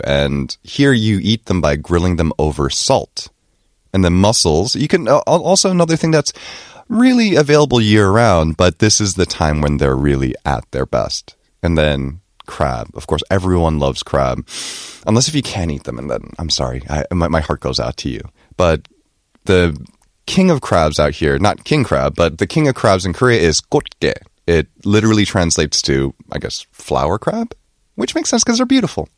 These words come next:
And they, they're most similar, I think, to if you've lived in the United States on the East Coast. In Maryland, there's a blue crab, and they're probably most similar to that.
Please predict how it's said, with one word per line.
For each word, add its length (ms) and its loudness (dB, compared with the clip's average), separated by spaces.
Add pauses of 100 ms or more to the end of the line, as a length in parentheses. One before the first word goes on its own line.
(480)
And 500 2 (160)
they, 560 4 (100)
they're 600 -2
most 300 2
similar, 360 4
I 80 4
think, 400 0
to 240 4
if 160 0
you've 260 0
lived 220 2
in 80 0
the 80 -2
United 260 2
States 400 -2
on 140 0
the 80 -4
East 220 -2
Coast. 360 -2
In 280 2
Maryland, 340 2
there's 160 0
a 80 -2
blue 320 2
crab, 480 -4 (240)
and 200 2
they're 120 0
probably 240 2
most 340 2
similar 260 0
to 120 -6
that. 240 -2